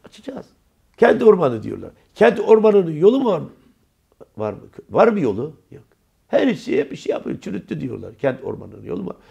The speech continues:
Kent ormanı Keşap tarafından bir ideal görüşüyoruz Sayın Bakanımızla beraber. Keşap tarafından bir yol yapılması lazım.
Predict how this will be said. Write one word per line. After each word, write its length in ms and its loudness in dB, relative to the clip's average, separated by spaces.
Kent 220 4
ormanı 280 4
Keşap 320 0
tarafından 460 -4
bir 140 -8
ideal 320 0
görüşüyoruz 460 -2
Sayın 280 -8
Bakanımızla 560 -14
beraber. 320 -20
Keşap 300 4
tarafından 420 0
bir 140 -6
yol 160 4
yapılması 420 2
lazım. 260 2